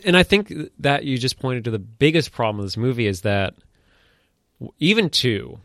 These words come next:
which is a, a soup, like one of those, I don't know. I'm not much of a soup guy. I'll only eat a soup that I can eat with a fork. That's my motto. Okay? Don't argue with that. Uh, two is a soup, but I understand the stakes, even if they're dumb. I understand the characters. I understand their motivations.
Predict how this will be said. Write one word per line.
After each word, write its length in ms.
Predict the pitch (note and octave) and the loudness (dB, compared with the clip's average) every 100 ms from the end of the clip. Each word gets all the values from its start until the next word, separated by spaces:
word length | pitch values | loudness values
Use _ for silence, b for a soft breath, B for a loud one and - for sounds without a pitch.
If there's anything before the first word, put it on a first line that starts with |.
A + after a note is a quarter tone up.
| - _ _ _ - | -20 _ _ _ -6
which 280 | B2+ - E2 | -4 -4 -4
is 240 | - B2 A2 | -2 0 2
a, 220 | G#2 F#2+ | 0 0
a 120 | - G#2+ | -2 4
soup, 440 | - D#3+ G2 - - _ _ _ - | 6 6 4 -2 -20 _ _ _ -6
like 180 | A2 | -4
one 80 | C3+ | -2
of 60 | D3 | 0
those, 280 | B2 G2+ - | 0 -2 -2
I 120 | B2+ | 0
don't 100 | B2+ | 0
know. 180 | G2+ - - - | -4 -10 -18 -4
I'm 140 | C#3 | 2
not 100 | F3+ | 4
much 140 | E3 C#3 | 4 2
of 60 | |
a 40 | B2 | 2
soup 260 | - C3+ | 2 0
guy. 340 | - B2 B2 A#2+ | -2 -2 0 0
I'll 200 | A#2 A#2 | 2 6
only 220 | E3 D#3+ | 6 6
eat 60 | |
a 20 | C#3 | 4
soup 340 | - C3+ - | 2 0 0
that 120 | A2 | 0
I 80 | G#2 | 0
can 120 | G#2 | 0
eat 100 | A2 | -2
with 100 | G#2 | -2
a 40 | G#2 | -6
fork. 380 | - - - | -8 -12 -10
That's 180 | - G#2+ | -10 -4
my 120 | A2+ G2+ | -2 0
motto. 480 | G2+ A2 A#2 A#2+ A#2 _ _ _ _ _ _ - | 2 4 4 0 -6 _ _ _ _ _ _ -10
Okay? 300 | A2+ B2+ D3+ - | -2 0 0 -4
Don't 160 | G2+ G2 | -4 -2
argue 260 | A2+ A#2+ | 0 0
with 100 | B2 | 0
that. 220 | G#2+ E2+ - _ b b b b b b _ - | 0 -2 -4 _ b b b b b b _ 2
Uh, 340 | G#2 G2+ G2+ - - _ _ _ | 6 6 4 -2 -14 _ _ _
two 200 | - F#3+ | 4 6
is 120 | G#3+ | 6
a 40 | D3+ | 6
soup, 340 | - F3+ D#3 C3 | 6 6 4 2
but 240 | B2 B2 | 2 2
I 160 | C3 B2 | 2 4
understand 400 | C#3 D#3+ E3 D#3+ | 4 2 2 0
the 40 | |
stakes, 420 | D3+ - C3 B2+ | 2 4 4 2
even 160 | A2+ A2+ | 0 0
if 60 | B2+ | 0
they're 100 | C#3 | 0
dumb. 480 | A#2 A2+ A2+ A2+ A2+ | 2 2 2 -2 -2
I 60 | A2 | -2
understand 300 | A#2+ C#3+ C#3 | 0 -2 -4
the 40 | |
characters. 500 | - A#2+ A#2+ A#2+ A2 | 0 2 2 0 -2
I 40 | |
understand 280 | G2 A2 B2+ | -2 -2 -2
their 60 | C3 | -2
motivations. 800 | C3 B2+ G#2+ G#2 A2 G#2+ G#2+ | -2 0 0 0 -2 -2 -4